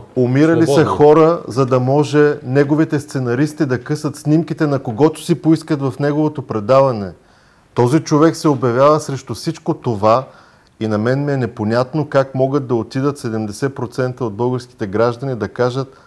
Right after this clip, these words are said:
Speaker 1: „Аз съм за“.
Speaker 2: Какво е твоето обяснение? Какво е твоето обяснение?
Speaker 1: Обяснението е това, което си говорихме в първата част от предаването. Хората са бедни, хората са обезверени, хората не чувстват сигурност.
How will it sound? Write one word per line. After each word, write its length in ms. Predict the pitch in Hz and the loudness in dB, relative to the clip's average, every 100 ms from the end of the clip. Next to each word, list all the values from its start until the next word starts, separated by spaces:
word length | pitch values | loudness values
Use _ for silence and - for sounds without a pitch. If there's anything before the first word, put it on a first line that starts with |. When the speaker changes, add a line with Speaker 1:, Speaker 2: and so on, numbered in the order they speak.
| _ | _
Speaker 1:
„Аз 240 | - 117 120 | -2 0 0
съм 200 | 123 104 | -4 -2
за“. 240 | 90 98 87 _ | 0 -2 -2 _
Speaker 2:
Какво 180 | - 131 | -8 -4
е 60 | 143 | -4
твоето 260 | 160 160 | -4 -6
обяснение? 520 | 147 113 - 92 87 85 _ _ _ _ - | -6 -8 -10 -12 -14 -16 _ _ _ _ -14
Какво 240 | 104 165 | -8 -6
е 40 | |
твоето 280 | 190 233 226 | 0 0 0
обяснение? 560 | 190 139 131 104 98 95 _ _ _ _ - | -4 -6 -8 -8 -10 -14 _ _ _ _ -8
Speaker 1:
Обяснението 680 | 127 139 139 175 185 180 165 | -2 -2 0 0 0 0 -2
е 60 | |
това, 220 | 151 165 | 0 0
което 320 | 160 165 160 - | 0 -2 -4 -6
си 100 | 135 | -10
говорихме 560 | 127 139 160 151 147 | -4 0 0 -2 -4
в 140 | 127 113 | -2 -2
първата 340 | 151 147 143 127 | 0 0 0 -4
част 280 | - 135 131 | -4 -4 -4
от 140 | - | -8
предаването. 800 | 110 104 120 117 101 90 - - | -8 0 0 2 -2 -8 -14 -20
Хората 480 | - - 160 156 135 | -8 0 0 0 -4
са 140 | - | -6
бедни, 360 | 95 113 127 135 | -4 -2 -2 -4
хората 400 | 127 139 135 127 | -4 -4 -4 -8
са 140 | - | -8
обезверени, 580 | 113 107 98 107 117 127 | -6 -6 -4 -2 -2 -2
хората 400 | 123 123 123 120 | -4 -2 -2 -4
не 120 | 110 | -8
чувстват 420 | 101 120 - 104 - | -8 -12 -12 -14 -10
сигурност. 600 | 113 104 95 92 - | -8 -6 -8 -10 -14